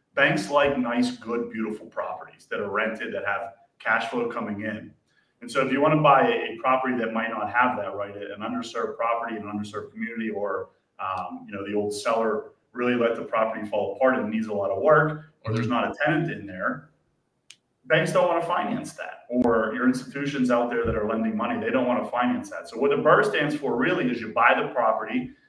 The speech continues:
Speaker 1: In order to buy that property, you either use your own money. You can certainly use bank money if you can find it, but it's much more difficult. The way our strategy was, we gotta move quick. And so therefore, on the front end, whatever's the easiest way to close. And so you buy the property. For us, it was part money. Now it's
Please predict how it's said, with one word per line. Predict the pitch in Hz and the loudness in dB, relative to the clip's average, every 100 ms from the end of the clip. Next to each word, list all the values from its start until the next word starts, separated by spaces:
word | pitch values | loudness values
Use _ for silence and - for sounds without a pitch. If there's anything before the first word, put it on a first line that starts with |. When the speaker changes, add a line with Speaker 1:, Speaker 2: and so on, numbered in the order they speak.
| _ - | _ 0
Speaker 1:
In | |
order | 123 143 139 | 6 6 6
to | - | 4
buy | - 170 | 4 6
that | - - | 4 2
property, | - - 101 107 | 0 0 -4 -8
you | |
either | 123 113 | -8 -6
use | 110 101 | -6 -2
your | 104 | 0
own | 107 127 | 0 0
money. | 127 - - - | 0 0 -4 -6
You | - 131 | -8 -12
can | - | -4
certainly | - 190 151 | 0 2 2
use | 151 151 | 0 0
bank | 131 127 127 | 2 2 0
money | 131 127 | 2 4
if | 123 | 2
you | 123 | -2
can | - | -6
find | - 104 104 | -4 -4 -4
it, | 104 | -8
but | 101 | -12
it's | 101 104 | -14 -10
much | 104 104 | -8 -8
more | 101 98 | -12 -6
difficult. | 151 156 - 104 101 - - _ _ | -4 -4 -2 -2 -2 -6 -20 _ _
The | - | -4
way | 113 | 2
our | 117 127 143 | 6 6 4
strategy | 135 117 107 110 | 2 0 -4 -2
was, | 107 107 | -2 0
we | 110 | 0
gotta | 117 117 107 | 2 2 0
move | 104 - | -4 -4
quick. | - 135 - | 2 2 2
And | - | -6
so | - 107 | -8 -2
therefore, | 107 104 104 104 | -2 -2 -4 -4
on | |
the | 98 - | -6 -4
front | 127 123 | 0 0
end, | 110 101 - _ _ | -2 -6 -12 _ _
whatever's | - 117 123 120 | -2 0 0 -2
the | |
easiest | 110 110 110 107 | -4 -4 -6 -4
way | 107 | -2
to | 104 | -2
close. | - - - - - | 0 0 0 -4 -14
And | - | -16
so | 117 | -12
you | 107 | -2
buy | 117 135 | 2 4
the | 151 | 4
property. | 151 147 117 120 123 - - | 4 4 2 0 0 -2 -14
For | - - | -4 2
us, | - - | 4 2
it | - | -2
was | 117 - | -4 2
part | 123 127 | 4 6
money. | 123 123 | 6 4
Now | 123 104 110 | 2 2 0
it's | 113 | 0